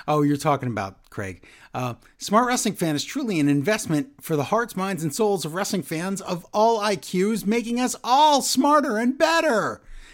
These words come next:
Now, thank you. That was a great endorsement. "Now, if you're anything like me, you have a strong concern for the health and well-being of professional wrestlers.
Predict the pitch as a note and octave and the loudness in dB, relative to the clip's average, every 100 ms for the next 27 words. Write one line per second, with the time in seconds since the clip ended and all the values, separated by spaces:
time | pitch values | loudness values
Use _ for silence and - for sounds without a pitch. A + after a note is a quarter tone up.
0 | - D3 A#2+ E2+ _ _ - F#2+ G#2 G2 | -8 -2 -2 -4 _ _ -12 -10 -10 -10
1 | G#2 G2+ G2+ G2+ G2 G2 G2+ G#2+ - - | -10 -10 -10 -8 -8 -10 -14 -16 -18 -20
2 | - - B2 C#3 C#3+ C#3+ D3 C3+ A#2+ C#3 | -12 -6 -4 -2 -2 -2 0 0 -2 0
3 | C#3 C3 - - C3 B2+ F3 F#3+ G3 E3 | 0 0 -4 -10 -8 -6 -4 -2 -2 -4
4 | F#3+ F#3 - D3+ A2+ - A3+ - A3 A3 | -4 -6 -4 -4 -4 -2 -2 0 0 2
5 | A3 G#3 G3 D3 D3 C3+ A2 A#2 G2+ - | 2 2 2 2 2 -2 -8 -12 -16 -12
6 | G#2+ - A2+ G#2+ G#2+ A#2+ C3 - G#2+ | -10 -8 -8 -10 -8 -6 -6 -8 -14